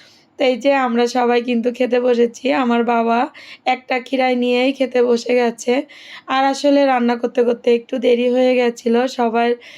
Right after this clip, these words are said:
ক্ষুধা লেগে গেছে, তো সবাই বসে পড়েছে। আর আমার চাচাতো বোনেরা ক্যামেরার সামনে আসতে চায় না,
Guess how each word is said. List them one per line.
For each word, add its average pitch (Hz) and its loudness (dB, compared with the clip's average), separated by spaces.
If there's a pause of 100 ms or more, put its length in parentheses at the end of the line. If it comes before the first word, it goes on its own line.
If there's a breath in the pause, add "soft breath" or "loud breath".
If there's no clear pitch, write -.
(120 loud breath)
ক্ষুধা 277 2
লেগে 269 0
গেছে, 247 -2 (100)
তো - -4
সবাই 254 0
বসে 247 -2
পড়েছে। 240 -2 (520 loud breath)
আর 269 -2
আমার 269 0
চাচাতো 254 -4
বোনেরা 240 0
ক্যামেরার 240 -2
সামনে 233 0
আসতে 233 -4
চায় 240 -2
না, 226 -2